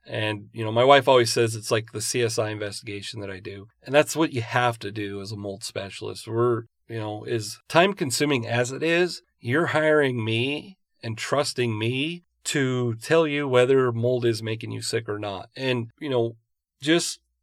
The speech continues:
has nothing to do with this podcast episode, but one thing I'm very clear about with my clients, and I want to be clear with you as listeners, we can't just do an inspection and air testing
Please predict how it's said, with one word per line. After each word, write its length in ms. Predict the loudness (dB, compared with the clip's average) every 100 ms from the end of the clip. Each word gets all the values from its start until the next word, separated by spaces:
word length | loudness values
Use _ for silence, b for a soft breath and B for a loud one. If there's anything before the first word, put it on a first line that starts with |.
| -6
has 280 | -2 0 0
nothing 260 | 0 -2 0
to 40 |
do 120 | 0
with 80 | 0
this 180 | -2 -2
podcast 580 | -4 -6 -4 -6 -6 -8
episode, 480 | -8 -6 -6 -4
but 200 | -2 -4 0
one 240 | 2 4
thing 220 | 6 6
I'm 180 | 6 6
very 360 | 4 4 2 0
clear 260 | 0 0
about 320 | 0 -2 -2 -4
with 180 | -4
my 140 | -6 -8
clients, 540 | 0 2 2 0 -4
and 100 | -6
I 20 |
want 140 | -4 -6
to 60 |
be 100 | -8
clear 240 | -6 -4 -4
with 160 | -6
you 160 | -8 -8
as 140 | -2
listeners, 640 | 0 0 -2 -4 -6 -8 -16 -10
we 240 | 0 0
can't 440 | 2 4 4 4 0
just 320 | -2 -2 -2
do 560 | 2 4 4 4 0 -6 _ _
an 120 | -6 -4
inspection 840 | -6 -2 0 0 0 0 0 0
and 220 | -4 -4
air 220 | 2 2
testing 800 | 2 0 0 0 2 2 0 -4